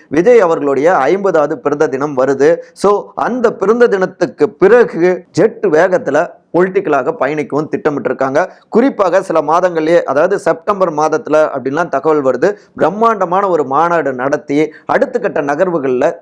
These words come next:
தீவிரமா இறங்க போறாங்க. டார்கெட் டூ தௌசண்ட் டுவெண்ட்டி சிக்ஸுக்கு இப்ப இருந்தே அச்சாரம் போட போறாங்க.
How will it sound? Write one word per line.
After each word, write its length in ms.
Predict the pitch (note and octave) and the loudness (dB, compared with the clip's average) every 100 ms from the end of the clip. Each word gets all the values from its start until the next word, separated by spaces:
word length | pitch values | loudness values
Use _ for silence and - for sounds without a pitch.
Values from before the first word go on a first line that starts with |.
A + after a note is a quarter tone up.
| F3 | 0
தீவிரமா 420 | G3 E3 C#3+ D#3 | 2 2 0 0
இறங்க 300 | C3+ D3+ C3+ | -2 -2 -2
போறாங்க. 480 | C3 B2+ A#2+ C3 D3+ - _ | 0 -2 -2 -2 -2 -4 _
டார்கெட் 480 | E3+ G#3 A3 A3+ A3+ | 0 0 0 -6 -2
டூ 220 | A3 A#3+ A3+ | -2 0 0
தௌசண்ட் 320 | G3+ - G3 | 0 -2 -2
டுவெண்ட்டி 340 | E3+ F3 F#3 F3+ | -2 0 0 0
சிக்ஸுக்கு 500 | F3 - D3+ - D3+ D#3+ - | -2 -4 -4 0 0 0 -12
இப்ப 320 | - F#3 F#3 B3+ | -2 -2 2 0
இருந்தே 340 | F3+ D#3+ F#3+ | 2 0 0
அச்சாரம் 560 | C3+ C#3+ - F#3 E3 D#3+ | -2 -6 0 0 0 0
போட 260 | D3+ D3+ - | 0 0 0
போறாங்க. 460 | C3+ B2+ C#3 E3 | -2 0 2 0